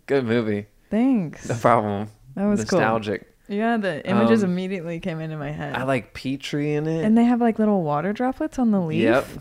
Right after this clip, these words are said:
Speaker 2: Oh,
Speaker 1: Yep.
Speaker 2: man.
Speaker 1: Yeah.
Speaker 2: No idea what happens.
Speaker 1: His parents,
Speaker 2: <laughs> I remember
Speaker 1: uh,
Speaker 2: that leaf, though.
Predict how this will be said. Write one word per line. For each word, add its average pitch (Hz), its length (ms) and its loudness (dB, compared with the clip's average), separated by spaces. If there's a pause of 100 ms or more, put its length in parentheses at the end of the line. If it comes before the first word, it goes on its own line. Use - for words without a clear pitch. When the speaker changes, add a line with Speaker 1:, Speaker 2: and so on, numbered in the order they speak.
(160)
Speaker 2:
Oh, 202 240 8 (180)
Speaker 1:
Yep. 285 40 6
Speaker 2:
man. 214 720 6
Speaker 1:
Yeah. 110 220 2 (180)
Speaker 2:
No 165 280 6
idea 170 280 6
what 135 80 2
happens. 127 500 -4
Speaker 1:
His 101 160 -12
parents, 110 520 -4
Speaker 2:
<laughs> - 20 0
I 220 80 2
remember - 300 6
Speaker 1:
uh, - 20 -2
Speaker 2:
that 208 160 4
leaf, 214 240 0
though. 151 240 2